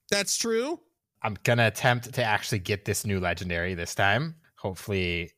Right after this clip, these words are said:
Speaker 2: I can actually make it to some raids my community end up hosting. Hopefully, they host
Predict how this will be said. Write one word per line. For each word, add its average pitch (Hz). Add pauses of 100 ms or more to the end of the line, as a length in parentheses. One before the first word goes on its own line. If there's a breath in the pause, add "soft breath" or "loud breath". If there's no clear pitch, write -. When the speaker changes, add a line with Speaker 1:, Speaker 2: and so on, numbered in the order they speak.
(200)
Speaker 2:
I 110
can 104
actually 90
make 90
it 90
to -
some 92
raids 87
my 87
community 82 (120)
end 92
up 92
hosting. 160 (120)
Hopefully, 82
they 80
host -